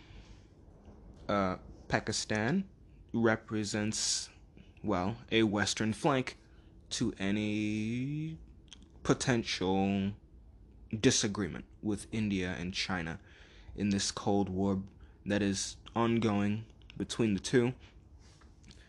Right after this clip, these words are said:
And as I've mentioned before, the Chinese are trying to box India in. I mentioned it on previous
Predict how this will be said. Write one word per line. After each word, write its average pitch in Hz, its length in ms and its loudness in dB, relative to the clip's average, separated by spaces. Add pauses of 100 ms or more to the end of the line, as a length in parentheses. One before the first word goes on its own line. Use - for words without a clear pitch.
(520)
And 104 340 -4 (680)
as 113 280 2
I've 110 220 2
mentioned 117 360 2
before, 113 300 2
the 120 80 2
Chinese 104 440 0
are 101 160 2
trying 101 300 -2
to 107 80 2
box 95 480 -2
India 92 380 -4
in. 123 260 2
I 87 80 0
mentioned 98 400 2
it 92 100 2
on 92 440 -4
previous 98 720 0